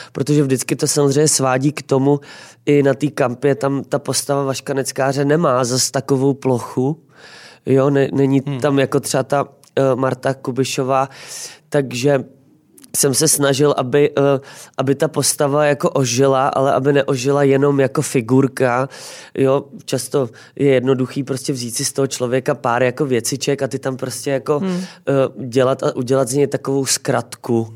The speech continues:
Speaker 2: Hmm.
Speaker 1: takovou postavu. A já jsem se snažil, aby, aby ten Neckář, eh, jako na tom prostoru, který tam má, oživnul, ale aby to nebyla jenom parodování, eh, prostě Václava Neckáře. No, abych tam dal i něco,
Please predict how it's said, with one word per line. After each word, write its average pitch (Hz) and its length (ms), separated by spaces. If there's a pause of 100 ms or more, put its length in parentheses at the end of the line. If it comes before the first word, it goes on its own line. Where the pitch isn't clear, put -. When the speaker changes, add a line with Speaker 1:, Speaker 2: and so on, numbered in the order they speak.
Speaker 2:
Hmm. 117 200
Speaker 1:
takovou 113 320
postavu. 113 680
A - 60
já 117 80
jsem 135 200
se 123 120
snažil, 123 400
aby, 120 220 (540)
aby 120 160
ten 135 220
Neckář, 123 760
eh, 117 240 (260)
jako 127 280 (480)
na 120 180
tom 139 220
prostoru, 127 440
který 123 240
tam 120 160
má, 127 220
oživnul, 117 720 (420)
ale 127 140
aby 123 240
to 131 120
nebyla 117 380
jenom 120 380 (200)
parodování, 120 920 (120)
eh, - 40 (180)
prostě 117 540 (320)
Václava 117 460
Neckáře. 110 560
No, 113 80 (100)
abych 117 180
tam 131 160
dal 127 180
i 120 80
něco, 123 380